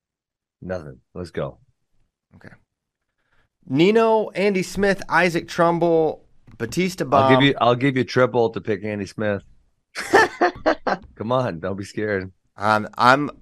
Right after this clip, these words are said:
Speaker 2: that semi's big, um, for the team race.
Speaker 1: No,
Speaker 3: Oh,
Speaker 1: no.
Speaker 3: yeah.
Speaker 1: Come on, triple. Let's do it.
Speaker 2: Triple. Okay. Uh, triples of Nino.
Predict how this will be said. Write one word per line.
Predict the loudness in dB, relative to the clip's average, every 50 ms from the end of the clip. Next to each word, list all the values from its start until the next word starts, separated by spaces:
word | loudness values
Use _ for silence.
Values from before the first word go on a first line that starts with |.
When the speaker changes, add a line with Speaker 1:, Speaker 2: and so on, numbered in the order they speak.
| _ _ _
Speaker 2:
that | 2 4 4 4 4
semi's | 2 0 2 4 4 4 4 2 0 -4
big, | -4 -2 0 0 0 0 -4 -6 -12 _ _ _ _ _ -8
um, | -6 -4 -4 -4 -6 -8 -12
for | -14 -14 -14
the | -12
team | -12 -10 -10 -10 -10 -10
race. | -12 -14 -14 -16 -18 -18 -20 _ _ _ _ _ _ _ _ _ _ _ _ _ _ _ _ _ _ -2
Speaker 1:
No, | 2 4 4
Speaker 3:
Oh, | 4
Speaker 1:
no. | 4
Speaker 3:
yeah. | 2 0 -2 -6 -12 -14 -16 -10
Speaker 1:
Come | -8 -4 -2
on, | 0 0 0 -2
triple. | -4 -2 -2 -2 -2 -2 -4 -6
Let's | -6 -8 -8 -4
do | -2 0 0
it. | 0 -2 -6 -14 -20 -20 -18
Speaker 2:
Triple. | -8 -6 -6 -6 -4 -8 -6
Okay. | -6 -6 -4 -2 -2 -2 -2 -4 -8 _ _ _ -6
Uh, | -2 -2 0 0 0 -2 -4 -6 -8 -16 -8
triples | -4 -4 -2 0 0 0 0 0 0 -2 -2 -6 -8
of | -6 -2 0 0 2 0 0 -2 -6 -8
Nino. | -8 -8 -6 -6 -6 -8 -10 -14